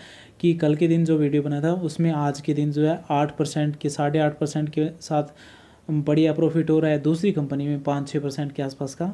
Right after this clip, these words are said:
प्रॉफिट हो रहा है। तो बढ़िया शेयर के साथ जाइएगा, अ, प-, पैसा छापना है तो। और ये वीडियो कैसा लगा ये भी बता दीजिएगा कमेंट करके। वीडियो पसंद आ गया हो तो प्लीज़ एक लाइक भी कर दीजिएगा। मिलते हैं दोस्तों नेक्स्ट वीडियो में। Thank you so much।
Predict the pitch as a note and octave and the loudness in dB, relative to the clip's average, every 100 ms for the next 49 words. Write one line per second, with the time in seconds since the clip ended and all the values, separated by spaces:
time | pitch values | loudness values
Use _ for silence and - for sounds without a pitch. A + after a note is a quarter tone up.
0 | - - C#3 C3+ C3+ C3 C#3 - - - | -8 -4 -2 -2 -6 -8 -10 -16 -20 -20
1 | - - - - - - A#3+ B3+ - F3 | -20 -20 -20 -20 -14 2 2 2 -2 -4
2 | D3+ E3 F#3+ F#3+ F#3+ F#3+ F#3+ F3+ D#3+ D#3+ | 0 2 4 4 2 2 0 2 2 4
3 | E3 G#3+ B3+ - - - - D#3+ D3+ D3+ | 4 4 2 -4 -20 -20 -12 0 2 4
4 | D#3 G3 E3 - F3+ D#3+ D3+ D#3 D#3+ F3 | 2 -2 -8 -8 -2 -2 2 0 2 0
5 | D#3+ - D3+ E3 B3 G#3 A3 E3 E3+ E3+ | 0 0 0 0 -2 -4 0 4 4 4
6 | E3+ G#3+ A#3+ G#3+ G#3+ G#3 G#3 E3+ D#3+ E3+ | 4 2 2 2 2 2 2 2 2 2
7 | E3+ E3 D#3+ D#3+ D3+ D#3+ E3+ F#3 - - | 0 2 2 2 0 0 0 -2 -8 -4
8 | C#3+ C#3 C#3+ D3 D3 D#3 D3 D#3 D3+ D#3 | -2 -2 -4 -4 -2 -2 -2 -2 0 2
9 | D#3 D#3+ F3+ F#3 F3+ F#3 E3 D3 C#3+ C#3 | 0 -2 0 0 2 2 0 -2 -6 -2
10 | C3+ C3+ C#3+ C3+ C3+ D3 F3 F3+ E3 D#3 | -2 0 -2 -2 -4 -2 -2 0 0 0
11 | D#3 D#3+ E3+ D#3 C#3+ D3 G3+ G3+ G3 G3+ | -2 -4 -6 -6 -4 0 0 0 0 0
12 | F#3+ F#3+ - F#3 F3+ F3+ D#3+ C#3 C3+ C3+ | 0 -2 -4 -2 -2 -2 -4 -4 -6 -8
13 | C3 C3 - - | -10 -12 -18 -20